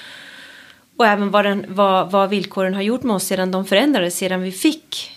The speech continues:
ehm, sociala reformer och inte minst, eh, riktig demokrati. Eh, det kom, det kom ju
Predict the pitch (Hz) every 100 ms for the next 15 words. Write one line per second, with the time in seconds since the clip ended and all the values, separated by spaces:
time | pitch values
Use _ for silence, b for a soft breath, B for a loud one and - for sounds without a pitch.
0 | - 220 208 196 190 185 175 156 _ _
1 | _ - - - 202 220 190 185 185 185
2 | 175 170 170 165 170 170 _ - 202 190
3 | 180 180 170 - - - _ - - 60
4 | 95 - - 185 202 202 156 170 170 -
5 | 175 180 175 165 185 185 B B B B
6 | _ - - 110 92 98 107 196 190 202
7 | 180 185 190 180 170 156